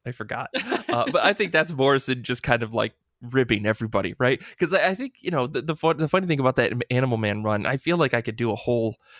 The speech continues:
could do a whole series on Animal Man, uh, if only because I find so many things to be funny about that series because it's, it feels like Morrison just, just, just giving the middle finger to, like, D C and being like, "Well, you want me to do an origin story? Well, I'll do the most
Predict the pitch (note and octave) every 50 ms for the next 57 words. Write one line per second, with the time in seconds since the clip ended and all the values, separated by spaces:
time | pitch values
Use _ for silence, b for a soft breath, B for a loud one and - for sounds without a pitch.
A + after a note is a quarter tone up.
0 | B B A#3+ - A#3+ F#3+ C#3 - - C#3+ B2 - - B2+ A#2+ A#2+ A#2 A2 G#2+ G2+
1 | G2+ F2 G#2+ G#2+ G#2+ G#2 G#2+ G2+ G2+ F#2 - - - B B B D#3+ B _ A2+
2 | A2 G#2 F#2+ - B2 C3+ B2 - B2+ C3+ C3+ D3 C#3 G2+ A2 - C3 A2+ G#2 A#2
3 | C3+ C3 - C#3+ D3+ D3+ - - C#3 D3 E3 D3+ C3 - C3+ C3 B2 A#2 - A#2
4 | A#2+ G#2+ - - A#2 A2+ A2+ G#2+ G#2+ G#2 G#2 b b b b b b _ A#2+ A2+
5 | A2 A2 A2+ A2 A#2 - A#2 A2+ G#2+ - - - G#2 G#2 A#2 A#2 A2 G#2+ A#2 A2+
6 | - A#2+ A2+ A#2 - - - - C3+ - - - - B2+ C3+ C3+ B2+ A#2 B2+ B2
7 | A#2 - A#2 A#2+ A#2 A#2 A#2 - - B2 A2+ - A#2 A2 - _ _ - C3 A#2
8 | - _ _ _ _ _ - C3 - - - _ _ _ _ - C#3 C#3 C#3 C#3
9 | C#3+ C#3 B2+ B2 A#2+ A#2 A2+ - - A#2 G#2+ A2+ A#2+ A#2 A#2 - A2 G#2+ A2 G#2
10 | G#2+ - - B B B B B B A#2 B2 A#2+ A2+ - A#2+ A#2+ B2 B2+ A#2 A#2
11 | A#2 A2+ A#2 A#2 - A#2+ C3 C3+ C3 B2+ B2+ C3 B2+ C3 C3+ B2+ B2+ C3 C3 C3
12 | C#3+ C#3 - - D3+ D#3 D#3 C3+ A#2 A#2 A#2+ B2 B2 A#2+ A2 A2 G#2+ A2+ A2 -
13 | -